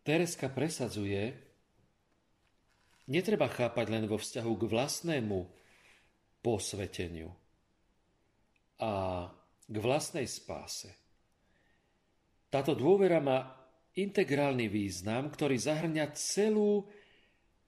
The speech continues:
konkrétnu existenciu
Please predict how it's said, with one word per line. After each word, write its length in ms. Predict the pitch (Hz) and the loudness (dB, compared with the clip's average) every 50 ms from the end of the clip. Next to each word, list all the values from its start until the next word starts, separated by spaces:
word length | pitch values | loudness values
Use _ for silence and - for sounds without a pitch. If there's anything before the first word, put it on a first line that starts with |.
| _ _ _ _ _ _ | _ _ _ _ _ _
konkrétnu 880 | - - 156 175 190 196 185 - 170 170 165 170 165 156 156 156 156 - - _ _ _ _ _ _ _ _ _ _ _ - | -4 0 2 2 2 2 0 -2 -2 -2 -2 -2 -2 -2 -2 -2 -4 -8 -18 _ _ _ _ _ _ _ _ _ _ _ -6
existenciu 1120 | - 160 160 147 143 165 165 - - - - 110 98 92 87 - - - 90 80 78 78 | -4 -4 -4 -4 -6 -6 -6 -6 -6 -6 -4 -4 -4 -4 -6 -10 -10 -10 -10 -10 -10 -12